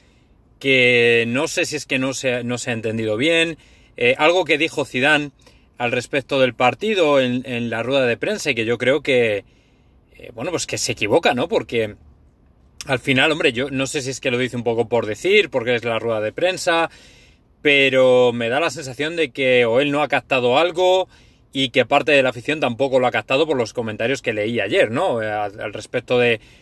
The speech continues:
de, bueno, de que elogié al Real Madrid y enseguida mucha gente que si ahora me subo al carro, que si tú eres el primero que quiere que echen a Zidane, que si no sé qué. Y, y bueno, creo que hay algo que no se entiende. Decía Zidane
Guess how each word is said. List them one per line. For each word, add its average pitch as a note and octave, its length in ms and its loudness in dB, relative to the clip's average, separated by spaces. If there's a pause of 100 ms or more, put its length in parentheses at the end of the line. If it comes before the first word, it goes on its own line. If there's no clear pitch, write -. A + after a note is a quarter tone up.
(340)
de, G2+ 200 -6
bueno, C3 260 0
de G#2 140 -4
que G2+ 640 -4
elogié B2+ 640 0
al A#2 140 -2
Real A#2 220 -2
Madrid C3 320 -4
y D3+ 40 -2
enseguida A2+ 400 -6
mucha A2 200 -12
gente B2+ 440 0 (380)
que A2 120 -4
si A2+ 160 -4
ahora A2 240 0
me G#2 80 -6
subo G#2+ 220 -4
al G2+ 140 -6
carro, F3 440 2
que C#3+ 80 -4
si A#2+ 140 -8
tú A#2 60 -8
eres G#2+ 120 -6
el - 80 -6
primero A2 320 -6
que G#2+ 120 -10
quiere G#2+ 200 -4
que A2 80 -4
echen B2 220 -6
a G2 60 -6
Zidane, E3+ 420 -2
que C3+ 80 -4
si A2 120 -8
no G#2 80 -10
sé A2+ 140 -8
qué. D3+ 200 2 (560)
Y, A#2+ 480 -4
y A2+ 80 -8
bueno, D3 260 0
creo F#3 160 2
que F3 240 0
hay C#3 200 2
algo E3 220 0
que B2 120 -2
no B2+ 80 -2
se B2 120 -6
entiende. G#2 320 -6
Decía G#3+ 280 -2
Zidane D#3+ 400 -2